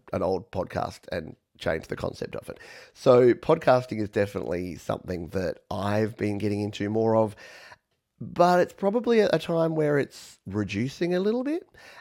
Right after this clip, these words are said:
and changing a little bit. And who is the culprit? Uh, it's Spotify.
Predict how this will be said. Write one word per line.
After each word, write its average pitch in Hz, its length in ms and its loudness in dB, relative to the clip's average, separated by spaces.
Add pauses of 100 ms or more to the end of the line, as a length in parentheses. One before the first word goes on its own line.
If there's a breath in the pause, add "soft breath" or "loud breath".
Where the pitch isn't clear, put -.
(120 loud breath)
and 170 180 0
changing 120 560 2
a 95 60 0
little 76 220 -4
bit. - 320 -10
And 120 440 2
who 135 280 0
is 214 140 -6
the 127 100 -2
culprit? 151 500 2 (720 loud breath)
Uh, 247 1160 4
it's 254 320 -2
Spotify. 226 580 -2